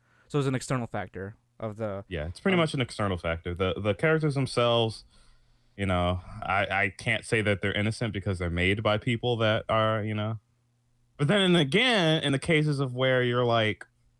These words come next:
Speaker 2: you're trying to make multiple species and they're just one species, then it's like, well, okay, that creator's just trying to be,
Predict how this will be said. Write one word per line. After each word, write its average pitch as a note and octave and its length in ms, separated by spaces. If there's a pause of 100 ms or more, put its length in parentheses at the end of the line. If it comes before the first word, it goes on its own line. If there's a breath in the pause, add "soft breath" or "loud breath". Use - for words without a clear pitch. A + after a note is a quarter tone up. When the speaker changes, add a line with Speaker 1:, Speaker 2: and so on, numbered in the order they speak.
(320)
Speaker 2:
you're A#2+ 120
trying C#3+ 240
to B2 40
make A#2+ 260
multiple A#2 420
species G2+ 1000
and A2 120
they're A2 80
just G#2 220
one G#2 240
species, A#2 600
then C3+ 260
it's C3+ 160
like, A2 160
well, G#2 240
okay, F#2 180
that G#2+ 220
creator's G#2 340
just - 160
trying F#2+ 180
to F2+ 80
be, E2+ 340